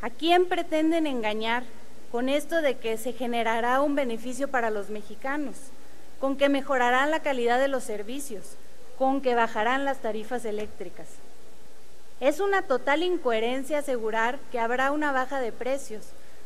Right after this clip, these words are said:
No traten de engañarnos ni encubrir su plan con promesas sin fundamentos.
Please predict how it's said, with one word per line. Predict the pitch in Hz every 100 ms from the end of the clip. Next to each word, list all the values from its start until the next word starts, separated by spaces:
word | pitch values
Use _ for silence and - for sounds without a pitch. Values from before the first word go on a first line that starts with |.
| - -
No | 254 311
traten | 339 339 349 359 330
de |
engañarnos | 285 240 240 240 254 277 302 294
ni | 277
encubrir | 233 226 226 262
su | 262 285
plan | - 254 254
con | 262 262
promesas | 226 208 214 226 247
sin | 247 226
fundamentos. | 220 202 190 208 202 -